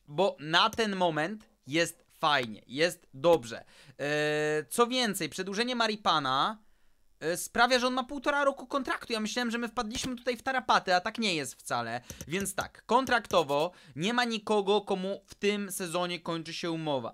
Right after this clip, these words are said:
Natomiast piłkarzem, który gdzieś tam na horyzoncie ma kończący się kontrakt, jest Crépin Diatta. Natomiast to nie jest zawodnik,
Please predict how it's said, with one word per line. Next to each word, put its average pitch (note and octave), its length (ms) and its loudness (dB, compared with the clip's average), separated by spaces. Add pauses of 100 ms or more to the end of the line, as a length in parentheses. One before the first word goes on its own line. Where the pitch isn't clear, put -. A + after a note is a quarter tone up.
(120)
Natomiast F3 720 -2
piłkarzem, G3 520 -6
który F#3 220 -6
gdzieś F3+ 260 -6
tam G3+ 180 -2
na F#3+ 80 0
horyzoncie G3 580 2
ma E3 100 0
kończący D#3 420 -10
się D#3+ 140 -10
kontrakt, D3+ 480 -2 (340)
jest F#3 200 -4
Crépin A3+ 380 -2
Diatta. A3+ 520 2
Natomiast F3+ 880 2 (1900)
to G#3+ 100 2
nie B3 160 2
jest C4+ 180 0
zawodnik, F#3+ 720 2